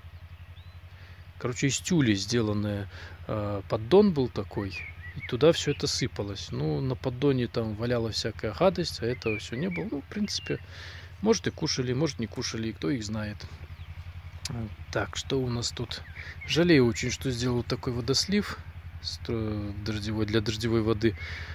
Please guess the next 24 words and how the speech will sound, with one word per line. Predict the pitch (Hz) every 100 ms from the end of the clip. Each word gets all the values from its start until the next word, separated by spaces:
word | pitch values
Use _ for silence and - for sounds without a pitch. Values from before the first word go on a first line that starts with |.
| - -
Э, | 117 110 110 110
надо | 123 123
было | 117 127 120
просто | 139 123 -
сделать, | 113 135 165 -
вон | 107
как | 104 107
там. | - 104 101 - - - - - - - -
Поменял | 127 113 117 107
немножко | 101 101 101 - -
слив. | - 113 104 85 - - -
Положил | 120 123 120
такую | - 113 127 110
же | 117
трубу | - 170 202 247
и | 143
просто | 117 202 202 -
обернул | 120 107 117 147 135
ее | 104 117
мхом. | 110 - 104 92 - -
Сейчас | - 107
подойду | - 107 110 107
ближе, | 104 160 139
покажу. | 117 107 - 104